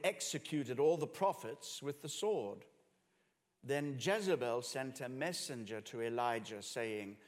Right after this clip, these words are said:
'So let the gods do to me and more also,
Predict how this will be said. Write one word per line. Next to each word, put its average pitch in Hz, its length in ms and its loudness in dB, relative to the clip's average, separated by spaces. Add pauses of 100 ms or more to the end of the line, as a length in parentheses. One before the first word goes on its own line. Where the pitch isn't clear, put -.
(100)
'So - 560 4
let 170 400 2
the 156 120 4
gods 120 640 0
do 131 180 -2
to 120 160 -6
me 117 240 0
and 113 160 0
more 110 360 4
also, 92 420 -8